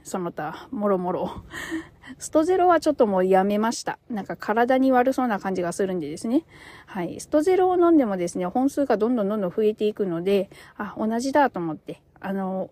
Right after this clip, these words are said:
お酒の量を減らすためにストゼロをまず飲もうって、えー、いうのを決めて飲み出したんですけれども、慣れてくるとですね、ストゼロをもう何本も飲んじゃうので、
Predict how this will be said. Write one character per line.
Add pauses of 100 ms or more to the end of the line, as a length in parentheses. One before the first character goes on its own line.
お
酒
の
量
を
減
ら
す
た
め
に
ス
ト
ゼ
ロ
を
ま
ず
飲
も
う
っ
て、
え (120)
ー、
い
う
の
を
決
め
て (340)
飲
み
出
し
た
ん
で
す
け
れ
ど
も、 (300)
慣
れ
て
く
る
と
で
す
ね、
ス
ト
ゼ
ロ
を
も
う
何
本
も
飲
ん
じ
ゃ
う
の
で、